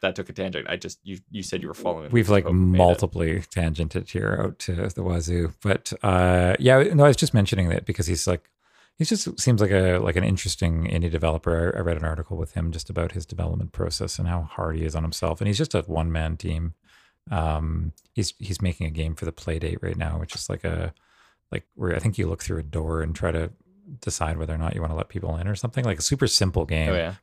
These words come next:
Speaker 2: And they're all ali-, these weird alien people, and you have to kinda j-, I don't know.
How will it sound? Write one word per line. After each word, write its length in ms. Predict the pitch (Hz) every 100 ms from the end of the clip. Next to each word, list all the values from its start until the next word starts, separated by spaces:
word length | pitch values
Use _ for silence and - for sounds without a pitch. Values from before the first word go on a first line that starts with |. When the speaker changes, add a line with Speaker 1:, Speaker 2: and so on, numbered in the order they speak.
| -
Speaker 2:
And 140 | 92
they're 140 | 90
all 180 | 82 78 -
ali-, 240 | 82 87
these 240 | 92 85
weird 220 | 80 82 80
alien 360 | 80 80 78
people, 380 | 76 98 92 95
and 240 | 95 95
you 500 | 87 _ - - _ -
have 80 | -
to 80 |
kinda 180 | - 82
j-, 180 | 73 -
I 80 | 185
don't 120 | 85
know. 180 | 69 73